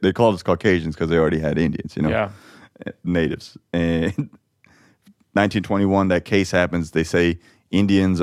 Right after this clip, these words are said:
Speaker 1: are not Caucasian, moreover, so they can't vote. Moreover,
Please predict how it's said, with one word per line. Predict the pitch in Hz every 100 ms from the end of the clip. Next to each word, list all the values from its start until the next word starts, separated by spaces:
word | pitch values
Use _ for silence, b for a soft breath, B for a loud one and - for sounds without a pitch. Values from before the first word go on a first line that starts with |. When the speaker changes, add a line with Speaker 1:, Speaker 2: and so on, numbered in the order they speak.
| -
Speaker 1:
are | 87
not | 85 87 90 87 82 _ _ _ _ _ _
Caucasian, | - 87 104 95 82 85 82 - _ - -
moreover, | 98 98 98 92 90 87
so | - -
they | 85
can't | 80 101 82
vote. | 87 87
Moreover, | - 95 92 90 85 85 80